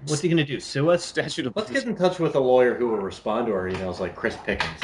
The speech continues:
Speaker 2: <laughs> Yeah.
Speaker 1: <laughs> Uh, how about Missus Shappy? She might be, uh, interested in the position.
Speaker 2: I'm open to that.
Speaker 1: Yeah. Or we'd have to use maybe Shappy, 'cause I don't think she's actually gonna wanna get involved, but he can be the go-between.
Speaker 2: Yeah, I don't wanna get incorporated in, in a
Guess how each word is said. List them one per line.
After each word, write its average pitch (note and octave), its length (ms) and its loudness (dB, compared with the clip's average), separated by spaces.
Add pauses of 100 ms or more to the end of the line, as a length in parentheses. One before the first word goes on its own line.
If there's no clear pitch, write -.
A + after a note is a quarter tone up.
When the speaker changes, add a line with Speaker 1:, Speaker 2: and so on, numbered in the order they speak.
(100)
Speaker 2:
<laughs> - 100 -12
Yeah. C#3+ 580 4
Speaker 1:
<laughs> - 60 -20 (1600)
Uh, C#3 460 4
how D#3 80 0
about F#3 220 2
Missus F#3 260 -6
Shappy? F3 540 -6
She - 180 -12
might C#3 220 -6
be, G2+ 280 -6
uh, F2+ 40 -6
interested F2+ 400 -10
in F2+ 80 -10
the F2 40 -14
position. F2 400 -16 (600)
Speaker 2:
I'm C3 120 2
open C#3+ 280 4
to A#2 60 0
that. A2 220 0
Speaker 1:
Yeah. F#2+ 180 -8 (840)
Or C#3+ 300 6
we'd C3+ 160 0
have D3 140 0
to B2+ 60 -6
use B2 240 -2
maybe A2 220 -4
Shappy, G2 380 -4
'cause F#2 100 -10
I A2 60 -2
don't A2 120 -4
think G2 140 -8
she's F#2+ 180 -10
actually F2+ 240 -6
gonna F2 120 -10
wanna E2 180 -10
get E2 140 -10
involved, D#2+ 380 -14
but D2 140 -12 (140)
he G2 100 -12
can F#2+ 140 -8
be F#2 80 -8
the E2+ 80 -10
go-between. F2+ 320 -12
Speaker 2:
Yeah, D3 220 4
I D3+ 80 0
don't F#3 100 4
wanna F3+ 160 2
get D#3 80 -2
incorporated C#3 560 -2
in, A2 280 -8
in A2 180 -10
a F#2 320 -10